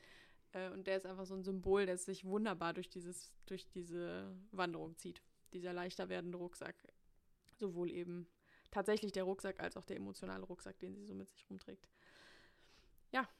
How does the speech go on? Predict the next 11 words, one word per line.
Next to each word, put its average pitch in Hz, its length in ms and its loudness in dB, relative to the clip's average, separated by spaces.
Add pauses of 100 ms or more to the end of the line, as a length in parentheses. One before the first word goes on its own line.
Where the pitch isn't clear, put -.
und 226 160 6
ich - 140 2
finde, 220 360 4
es - 200 -2
ist, 202 240 -2
also 202 140 8
ich 220 80 2
habe 277 100 -2
es - 100 -8
auch 226 340 6 (240)
gehört, 208 640 4